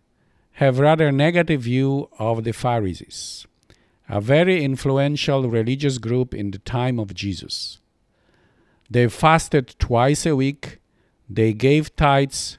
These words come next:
they pray, they washed themselves to avoid any pollution that association with outside world could bring upon them.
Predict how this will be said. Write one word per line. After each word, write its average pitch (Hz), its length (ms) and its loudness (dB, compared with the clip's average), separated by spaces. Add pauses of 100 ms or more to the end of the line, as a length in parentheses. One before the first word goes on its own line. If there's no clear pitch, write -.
(120)
they 107 240 -2
pray, 147 600 0 (460)
they 110 160 2
washed 131 440 2
themselves 147 840 0 (320)
to 120 140 0
avoid 131 420 4
any 131 260 -2
pollution 143 760 0 (440)
that 117 200 -2
association 131 1080 2
with 113 160 0
outside 113 640 0
world 131 520 -2
could 101 300 -4
bring 131 300 0
upon 110 480 -2
them. - 240 -14